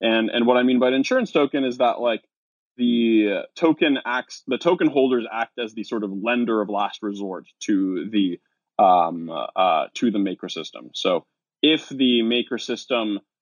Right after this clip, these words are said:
in, in, basically in certain cases, the M K R token will be, like, inflated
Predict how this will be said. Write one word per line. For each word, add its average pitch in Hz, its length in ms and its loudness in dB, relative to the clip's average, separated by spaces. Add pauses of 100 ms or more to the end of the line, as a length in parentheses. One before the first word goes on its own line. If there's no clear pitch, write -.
(400)
in, 113 280 -10
in, 120 220 -8 (420)
basically 139 420 2
in 143 220 6
certain 135 400 0
cases, 202 640 -4 (360)
the 110 600 -2 (120)
M 139 160 2
K 135 160 -2
R 113 200 2
token 147 640 -4
will 113 200 -2
be, 113 160 -2
like, 110 180 0 (100)
inflated 139 800 -2